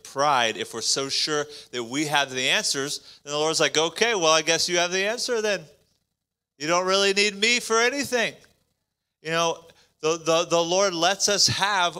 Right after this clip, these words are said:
what it is that we want. If we want more of him, he's gonna give us more of him. If we wanna go our own way, he'll let us go our own way. <laughs> And, uh, I think about that song, and, uh, I think the other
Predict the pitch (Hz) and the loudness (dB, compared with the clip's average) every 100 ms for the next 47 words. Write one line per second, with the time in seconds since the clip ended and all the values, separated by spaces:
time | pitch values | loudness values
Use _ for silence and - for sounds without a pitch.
0 | - 131 160 175 175 170 170 185 180 180 | -6 -2 -2 0 -2 -2 -2 -2 -2 -2
1 | 180 226 - - - _ - 139 180 175 | -4 -6 -8 -14 -18 _ -10 -2 0 2
2 | 190 170 180 196 196 202 220 214 170 196 | 2 4 4 6 4 2 0 0 -2 -2
3 | 202 202 196 185 196 202 196 247 190 - | 0 0 0 0 0 2 2 0 -2 -8
4 | - - - 143 151 190 185 190 196 170 | -20 -12 -4 -4 0 -2 0 0 2 2
5 | 180 190 190 190 202 202 202 214 233 226 | 2 4 4 4 4 2 0 0 0 -6
6 | - _ _ _ _ _ _ _ 143 151 | -16 _ _ _ _ _ _ _ -6 0
7 | 165 175 160 120 151 190 202 226 175 156 | 2 2 2 2 0 2 0 0 -2 -4
8 | 151 160 170 180 - - - 143 - 151 | -6 -8 -8 -12 -18 -20 -20 -20 -20 -18
9 | - - - _ - - _ 139 135 131 | -18 -20 -20 _ -20 -20 _ -2 -2 2
10 | 143 143 151 170 151 139 135 131 120 135 | 2 2 0 -2 -2 -2 -2 -4 -2 0
11 | 131 117 - - _ - 127 123 117 113 | 0 -2 -10 -20 _ -6 -4 -4 -2 -2
12 | 107 117 151 147 127 120 123 123 | -2 -4 -6 -6 -2 0 2 -2